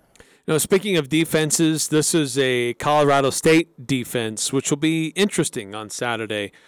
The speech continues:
Uh, they've had some, you know, as I mentioned earlier, they've had a cornerback, one of their top defensive players in the back end,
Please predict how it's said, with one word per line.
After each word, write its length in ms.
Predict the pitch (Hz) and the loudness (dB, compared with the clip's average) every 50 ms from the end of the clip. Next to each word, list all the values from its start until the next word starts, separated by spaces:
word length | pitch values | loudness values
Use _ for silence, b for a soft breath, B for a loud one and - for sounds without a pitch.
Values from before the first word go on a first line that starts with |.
| b b b b b | b b b b b
Uh, 220 | - 127 127 127 139 | -4 -2 -2 -2 0
they've 220 | - 139 135 127 | 0 2 2 2
had 240 | - 139 143 156 156 | 2 2 2 2 0
some, 420 | - - 165 160 156 151 147 147 _ _ _ _ _ _ | 0 0 0 0 -2 -2 -6 -10 _ _ _ _ _ _
you 80 | - 139 | -8 -8
know, 60 | 151 | -6
as 320 | - - 156 143 139 131 | -6 -6 -6 -6 -4 -4
I 20 | 147 | -2
mentioned 340 | 151 156 151 - - 160 | 0 0 0 -2 -2 0
earlier, 280 | 156 160 160 165 160 156 | 2 2 4 4 4 2
they've 120 | 143 135 | 2 0
had 140 | - 139 143 | 0 0 0
a 60 | 143 | 0
cornerback, 800 | - - - - 160 160 160 151 143 131 139 135 135 135 - - - - | -2 -2 -2 0 0 2 2 0 2 2 2 0 0 -2 -4 -8 -10 -6
one 100 | 139 135 | -6 -4
of 60 | 139 | -4
their 80 | 139 131 | -4 -4
top 420 | - - 143 135 135 - _ - | -2 -2 -2 -2 -2 -4 _ -8
defensive 540 | - 127 - - 139 135 135 - - 127 - | -8 -8 -6 -4 -6 -6 -6 -6 -8 -10 -6
players 360 | - 135 131 135 139 139 127 | -2 0 2 2 2 2 0
in 120 | - 127 123 | -2 -6 -6
the 60 | 117 | -4
back 340 | 110 127 123 120 - - 139 | -4 -2 -2 -4 -4 -2 -2
end, 240 | 139 135 127 123 | -2 -2 -2 -6